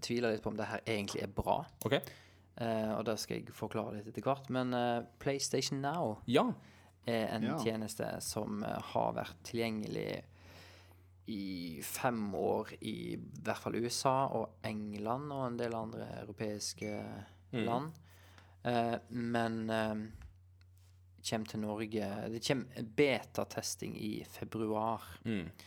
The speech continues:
Speaker 1: Så det kjem jo tydeligvis i løpet av våren, da.
Speaker 2: Ja.
Speaker 1: Så, og PlayStation Now er en tjeneste hvor du betaler en fast månedspris, og så kan du streame PlayStation tre-spill og eldre. Det, det er vel en del PlayStation to og PlayStation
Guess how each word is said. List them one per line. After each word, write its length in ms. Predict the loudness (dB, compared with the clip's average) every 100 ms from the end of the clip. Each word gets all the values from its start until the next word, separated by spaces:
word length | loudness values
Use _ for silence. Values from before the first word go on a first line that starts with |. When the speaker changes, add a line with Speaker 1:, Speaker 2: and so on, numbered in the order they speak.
| -20 -20 -20
Speaker 1:
Så 120 | -8 -4
det 100 | -2
kjem 360 | 0 0 0
jo 180 | -6 -8 -8
tydeligvis 760 | -6 -4 -4 -4 -4 -4 -4 -6
i 80 | -4
løpet 180 | -2 -2
av 100 | 0
våren, 400 | 0 0 -2 -6
da. 60 | -10 -4
Speaker 2:
Ja. 160 | 0 0 -4 -18 -20 -20 -10
Speaker 1:
Så, 120 | 2
og 220 | 4 6
PlayStation 380 | 4 4 4 4
Now 200 | 6 6
er 120 | 4 2
en 120 | 0
tjeneste 580 | -2 0 2 2 0 -2
hvor 400 | -4 -2 -2 -2
du 180 | -4 -4
betaler 460 | -2 2 2 2 -2
en 160 | -4
fast 420 | 0 0 0 -6
månedspris, 800 | -8 -6 -6 -8 -2 0 0 -6 -8
og 100 | -6
så 100 | -6
kan 160 | -6 -6
du 120 | -4
streame 1040 | -6 -8 -6 -2 -2 -2 -2 0 0 -2 -4 -12 -20 -20 _
PlayStation 520 | -6 -4 -4 -6 -8 -8
tre-spill 1300 | -6 -4 -4 -4 -8 -14 -20 -20 -12 -10 -6 -4 -4
og 260 | -4 -4 -2
eldre. 600 | -4 -4 -8 -8 -6 -6
Det, 340 | -6 -8 -8 -2
det 40 |
er 80 | 0
vel 60 | 2
en 80 |
del 140 | 2 0
PlayStation 440 | 0 -4 -4 -8
to 260 | -8 -8 -6
og 80 | -6
PlayStation 380 | -8 -8 -8